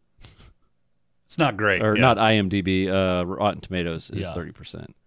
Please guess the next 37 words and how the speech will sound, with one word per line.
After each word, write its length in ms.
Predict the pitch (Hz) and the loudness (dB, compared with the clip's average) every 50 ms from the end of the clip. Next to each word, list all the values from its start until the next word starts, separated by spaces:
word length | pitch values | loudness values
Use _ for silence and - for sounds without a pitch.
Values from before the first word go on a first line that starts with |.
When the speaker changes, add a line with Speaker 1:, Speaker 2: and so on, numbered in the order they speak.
| _ _ _ _ _ _ - | _ _ _ _ _ _ -8
Speaker 3:
It's 160 | 165 165 180 | -6 -4 -4
not 140 | 202 147 104 | -4 -2 -2
great. 160 | 104 92 95 - | -2 -4 -4 -6
Speaker 2:
Yeah, 80 | - - | -10 -10
that's 480 | - - 98 92 87 - - - - - | -6 -4 -4 -4 -4 -6 -10 -12 -8 -4
Speaker 3:
It's 160 | 165 156 - | -4 -4 -2
not 140 | 226 240 247 | -2 -2 0
as 120 | 214 110 | 0 -2
bad 220 | - - 110 113 117 | 0 0 -2 0 0
as 160 | 120 98 107 | 0 0 0
I 80 | 101 98 | 0 0
was 100 | 95 90 | -2 -2
Speaker 2:
not 60 | 95 | -4
Speaker 3:
expecting 500 | - - - 113 107 - - 104 92 90 | -6 -6 -4 -4 -6 -4 -2 -2 -2 -2
going 260 | 90 85 85 85 87 | -2 -2 -4 -4 -4
in, 320 | 87 87 85 82 82 80 80 - _ _ | -4 -4 -4 -6 -8 -8 -12 -14 _ _
I'll 80 | - 98 | -8 -6
be 100 | 92 92 | -4 -4
honest. 240 | 90 87 85 82 80 | -4 -6 -6 -6 -2
Speaker 1:
No. 200 | 92 87 76 71 71 | -2 -2 -2 -2 -2
Speaker 3:
It 60 | 120 | 0
was 260 | 135 175 175 160 113 | 0 2 2 0 0
bad, 380 | 80 101 104 110 98 90 85 82 | 0 0 0 0 0 -2 -2 -4
though. 320 | 87 82 82 82 82 80 - _ - | -6 -6 -6 -8 -10 -12 -14 _ -10
Like, 240 | 98 92 95 95 85 90 87 - - | -6 -4 -4 -4 -4 -4 -8 -8 -10
<laughs> 220 | - - - 143 110 | -12 -6 -4 -4 -2
don't 200 | 123 135 143 143 | 0 -2 -2 -2
get 100 | 143 143 | -4 -4
me 80 | 113 | -4
wrong, 300 | 92 92 104 107 92 87 | -2 -2 -2 -4 -4 -6
it 80 | 101 - | -4 -2
was 120 | 131 101 | -2 -2
bad. 440 | 82 87 95 90 80 82 82 82 - - _ _ _ _ _ _ _ - | -2 -2 -6 -8 -8 -10 -14 -14 -14 -20 _ _ _ _ _ _ _ -4
But 140 | 107 104 107 | -4 -2 0
I 80 | 123 | 2
was 160 | 139 131 120 107 | 2 2 2 0
expecting, 800 | 98 - - 107 95 - - 95 90 87 85 85 80 80 82 | -2 -4 -6 -8 -8 -6 -4 -4 -4 -4 -4 -6 -6 -8 -10